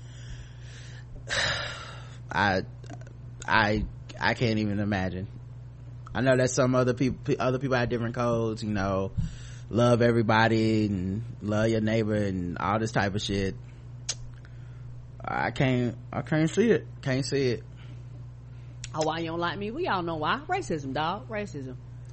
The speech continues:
Speaker 2: Like, like, you have the answer to the question.
Speaker 1: I just can't take us begging for our humanity for motherfuckers that
Speaker 2: Right. No, I'm not wasting my time.
Speaker 1: Uh, it's, you're talking to a wall. He doesn't,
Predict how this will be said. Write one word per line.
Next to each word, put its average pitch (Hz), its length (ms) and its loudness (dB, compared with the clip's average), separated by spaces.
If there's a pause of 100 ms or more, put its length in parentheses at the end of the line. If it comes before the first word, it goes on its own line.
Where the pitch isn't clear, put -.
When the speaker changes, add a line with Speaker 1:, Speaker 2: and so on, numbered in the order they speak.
(240)
Speaker 2:
Like, 147 280 2
like, 156 300 6
you 208 160 2
have 277 160 2
the 190 60 0
answer 170 380 -2
to 165 180 -4
the 143 120 -4
question. 180 560 -2 (960)
Speaker 1:
I 139 100 6
just 190 140 2
can't 180 200 8
take 170 200 8
us 151 180 6
begging 131 300 4
for 131 160 2
our 123 140 8
humanity 117 500 2
for 113 140 -2
motherfuckers 107 580 2
that 101 360 2
Speaker 2:
Right. 135 420 -4
No, 147 160 -4
I'm 165 100 0
not 165 180 2
wasting 160 280 -2
my 139 100 -2
time. 131 500 -4 (420)
Speaker 1:
Uh, 71 260 0
it's, 120 360 0
you're 135 260 2
talking 151 340 6
to 160 120 4
a 110 100 6
wall. 110 540 6
He 139 120 0
doesn't, 127 440 2